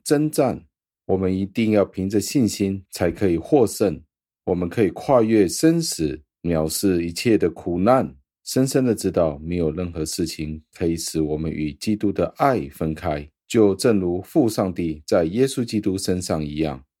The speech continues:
见到耶稣基督有父神那样子的慈爱，而这个爱也是我们可以在耶稣基督里面所经历的。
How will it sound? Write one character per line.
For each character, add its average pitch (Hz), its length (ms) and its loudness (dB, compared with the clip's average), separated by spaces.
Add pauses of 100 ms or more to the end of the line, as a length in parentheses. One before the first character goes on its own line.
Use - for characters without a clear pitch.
(120)
见 104 220 2
到 92 160 6
耶 117 160 2
稣 143 160 -2
基 104 180 0
督 90 260 0
有 80 200 0
父 98 260 -2
神 80 300 -2
那 92 80 0
样 90 160 0
子 85 120 -8
的 78 160 -2
慈 85 300 -2
爱， 120 340 0 (280)
而 85 300 -2
这 95 140 -2
个 95 200 0
爱 87 300 2 (120)
也 85 120 0
是 92 140 -2
我 85 140 2
们 85 180 -4
可 101 180 -4
以 82 140 0
在 90 220 0
耶 123 180 0
稣 151 160 0
基 127 180 -4
督 123 140 0
里 87 160 -2
面 85 260 -4
所 71 300 -4
经 135 300 0
历 131 160 2
的。 - 200 -6